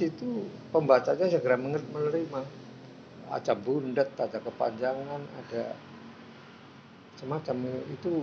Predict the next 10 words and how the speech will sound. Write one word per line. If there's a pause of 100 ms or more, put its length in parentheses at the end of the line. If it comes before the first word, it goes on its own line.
(160)
perlu, (240)
perlu (1120)
proses. (960)
Tidak
bisa
sekali
jadi. (800)
Hmm. (1040)
Orang
itu